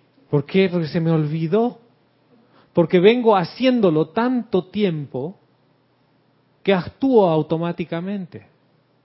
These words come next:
Hasta que te das cuenta y dices, "Oye, yo estoy respondiendo otra vez en automático. A ver, alto, alto, alto, alto,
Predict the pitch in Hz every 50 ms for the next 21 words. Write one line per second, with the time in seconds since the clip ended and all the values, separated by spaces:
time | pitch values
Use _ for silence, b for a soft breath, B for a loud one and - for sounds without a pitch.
0 | _ _ _ _ _ _ _ _ _ _ _ _ _ _ - 151 131 - 175 -
1 | 165 156 - 165 165 170 175 165 - 202 185 185 175 170 147 147 151 139 165 156
2 | - _ _ _ _ - 156 170 165 143 131 135 151 156 - - 175 170 165 147
3 | 147 135 - - 135 127 127 139 143 143 147 139 - 135 131 135 135 - - 139
4 | 135 127 123 - - 120 131 131 123 120 113 - 113 117 127 139 - - - 143
5 | 151 151 156 165 156 156 165 160 156 - 165 165 170 165 160 180 180 - _ _
6 | _ _ _ _ _ 160 170 202 208 - - 214 214 208